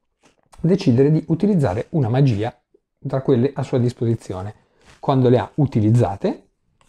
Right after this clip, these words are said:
la scarta, perché ne ha tre per tipo, e vengono consumate. Come dicevamo, quando si rivela una nuova zona, il master va a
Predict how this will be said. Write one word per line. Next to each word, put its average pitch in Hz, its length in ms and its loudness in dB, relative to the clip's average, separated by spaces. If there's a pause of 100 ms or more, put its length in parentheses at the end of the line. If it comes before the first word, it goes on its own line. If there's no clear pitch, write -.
(440)
la 147 140 -2
scarta, - 640 -4
perché 113 180 -10
ne 107 100 -4
ha 110 80 -14 (160)
tre 113 180 -2
per 147 180 0
tipo, - 420 -8
e 139 120 0
vengono 113 320 2
consumate. 101 560 -2 (1400)
Come 143 140 0
dicevamo, 247 440 2
quando 147 220 2
si - 160 0
rivela 151 340 6
una 135 120 2
nuova 156 240 6
zona, 214 300 4 (100)
il 185 120 6
master 160 460 2
va 175 240 4
a 160 160 0